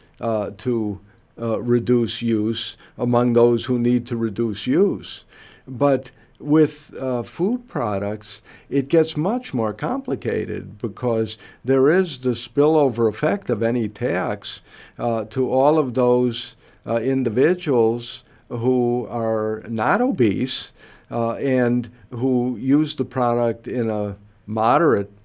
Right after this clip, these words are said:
way or, uh, or go to the place of, uh, where, uh, the fast food place, uh, uh, only moderately,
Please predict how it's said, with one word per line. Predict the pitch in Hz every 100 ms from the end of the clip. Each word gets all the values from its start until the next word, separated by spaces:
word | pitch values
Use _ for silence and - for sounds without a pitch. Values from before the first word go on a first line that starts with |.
| _ 113
way | 110 101 107 127 151
or, | 110 110 107 104 98 - _ _ -
uh, | 113 104 101
or | 95 113 104 107 104 90 107 107 113 104 120
go | 120 123
to | 117
the | 104
place | - 123 120 120 -
of, | 107 98 95 107
uh, | 104 98
where, | 98 110 101 101
uh, | 98 - 71 101 98 95 95 101
the | 101
fast | 139 117 -
food | 135 147 147
place, | - 117 110 104 - - - - -
uh, | 113
uh, | 110 92 90 107 107 107 107 87
only | 95 123 120 113
moderately, | 107 107 120 113 104 - 104 110 127